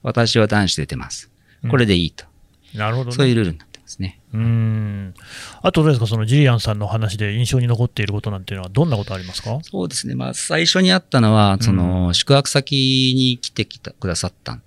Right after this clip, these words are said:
Speaker 1: ですけど、
Speaker 2: はいはい。
Speaker 1: まあ、あの、うん、まあ、よく考えずに、あの、自分の部屋の中に、
Speaker 2: うん。
Speaker 1: あの、えー、撮影ができる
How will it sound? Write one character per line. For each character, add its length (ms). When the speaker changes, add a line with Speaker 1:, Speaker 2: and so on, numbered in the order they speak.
Speaker 1:
で 80
す 100
け 80
ど、 220
Speaker 2:
は 160
い 20
は 80
い。 20
Speaker 1:
ま 420
あ、 80
あ 60
の、 340
う 120
ん、 220
ま 200
あ、 60
よ 140
く 100
考 100
え 80
ず 140
に、 360
あ 120
の、 320
自 200
分 80
の 80
部 60
屋 80
の 60
中 220
に、 300
Speaker 2:
う 60
ん。 80
Speaker 1:
あ 60
の、 400
え 760
ー、 80
撮 360
影 100
が 80
で 100
き 120
る 180